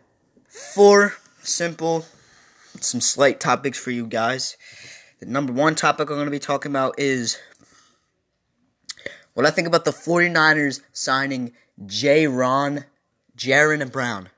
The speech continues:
or Jaron Brown, however you pronounce his name. Now, he spent, now he, he was on the Seahawks, and now the forty-niners signed him. And next topic, I'm gonna be talking about is what I think about Rashad Breeland, um, Chiefs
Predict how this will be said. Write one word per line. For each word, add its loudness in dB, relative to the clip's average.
or -12
Jaron -2
Brown, -4
however 0
you -6
pronounce -8
his -18
name. -10
Now, 2
he -14
spent, 2
now -4
he, -8
he -8
was -8
on -2
the -6
Seahawks, 2
and 0
now 2
the -8
forty-niners 0
signed -12
him. -18
And -8
next -2
topic, 2
I'm -2
gonna -6
be -8
talking -6
about 0
is 0
what 4
I 6
think -4
about 0
Rashad 0
Breeland, -2
um, -4
Chiefs 0